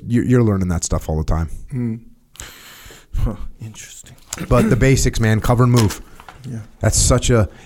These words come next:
Speaker 1: if you cover and mo-, if you know how to cover and move, you're gonna be good to go.
Speaker 2: Yeah.
Speaker 1: In, in, in military scenarios.
Speaker 2: For sure.
Speaker 1: If you know how to cover and move.
Speaker 2: Yeah.
Speaker 1: I mean, it starts with, you know, like,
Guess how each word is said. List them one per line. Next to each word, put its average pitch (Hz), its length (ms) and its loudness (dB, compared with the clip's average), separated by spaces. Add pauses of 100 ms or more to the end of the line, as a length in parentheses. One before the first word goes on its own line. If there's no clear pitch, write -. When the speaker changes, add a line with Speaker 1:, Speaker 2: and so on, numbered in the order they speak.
Speaker 1:
if 131 160 2
you 196 100 0
cover 226 260 0
and 160 120 0
mo-, 127 60 0
if - 140 -2
you 190 80 0
know 226 100 2
how 214 80 0
to - 60 -2
cover 135 220 0
and 120 80 0
move, 131 260 0 (460)
you're 98 160 2
gonna 101 100 4
be 90 60 2
good 80 160 0
to 80 40 -4
go. 73 200 -4 (160)
Speaker 2:
Yeah. 113 260 -6
Speaker 1:
In, 113 220 2 (120)
in, 110 680 -2 (360)
in 107 220 2
military 101 460 2
scenarios. 82 560 -2
Speaker 2:
For - 140 -12
sure. - 240 -12
Speaker 1:
If 101 120 2
you 113 80 4
know 143 120 4
how 143 100 4
to 127 80 2
cover 104 240 0
and 95 80 -2
move. 78 240 -6 (320)
Speaker 2:
Yeah. 120 120 -12 (140)
Speaker 1:
I 123 120 4
mean, 123 380 0
it 135 160 0
starts 185 400 0
with, 117 380 0 (1040)
you 113 100 -2
know, 107 100 4
like, 104 240 0